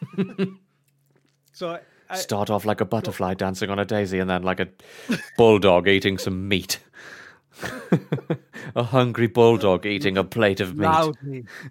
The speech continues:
Speaker 1: loudly.
Speaker 2: <laughs>
Speaker 1: I was, so outside of the competitive shooters that we're playing,
Speaker 2: Mm-hmm.
Speaker 1: um, before we, we, we got into it, I was, um, midweek. I was messing around with, um,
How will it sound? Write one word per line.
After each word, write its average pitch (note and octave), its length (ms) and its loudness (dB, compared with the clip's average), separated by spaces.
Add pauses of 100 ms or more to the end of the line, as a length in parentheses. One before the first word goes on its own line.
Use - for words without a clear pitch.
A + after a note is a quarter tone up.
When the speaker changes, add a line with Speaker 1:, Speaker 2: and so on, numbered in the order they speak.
(280)
Speaker 1:
loudly. D3 540 -4 (300)
Speaker 2:
<laughs> C#3 80 -4 (1900)
Speaker 1:
I E3+ 120 -8
was, D#3+ 140 -10 (760)
so E3+ 300 -8 (440)
outside G#3 460 -6
of E3+ 100 -8
the E3+ 80 -10
competitive D3+ 720 -10 (120)
shooters C3 440 -16
that C3 140 -16
we're C3 140 -14
playing, B2+ 320 -20 (120)
Speaker 2:
Mm-hmm. A2 280 -10 (500)
Speaker 1:
um, B2+ 260 -18 (140)
before E3+ 280 -12
we, D3 200 -16 (100)
we, C3+ 140 -18 (100)
we D#3 60 -20
got C3+ 160 -14
into B2 300 -20
it, B2+ 100 -20
I - 80 -18
was, B2+ 220 -20
um, B2+ 280 -20 (240)
midweek. D3 580 -14 (280)
I D3+ 80 -18
was C3 180 -18
messing F3 340 -18
around E3 340 -16
with, C#3+ 280 -18
um, C#3 400 -16